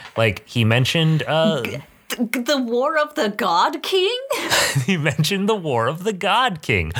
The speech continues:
Speaker 1: Why that? Why that thing?
Speaker 2: Who? What? Excuse me? Also,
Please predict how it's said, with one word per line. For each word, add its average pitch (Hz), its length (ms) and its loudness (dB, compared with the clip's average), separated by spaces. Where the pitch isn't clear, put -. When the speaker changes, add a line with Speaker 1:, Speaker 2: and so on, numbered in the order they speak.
Speaker 1:
Why 147 440 0
that? 233 540 0
Why 196 300 0
that 240 340 0
thing? 90 540 0
Speaker 2:
Who? - 420 0
What? 180 680 -2
Excuse 202 680 0
me? - 400 -4
Also, 233 420 0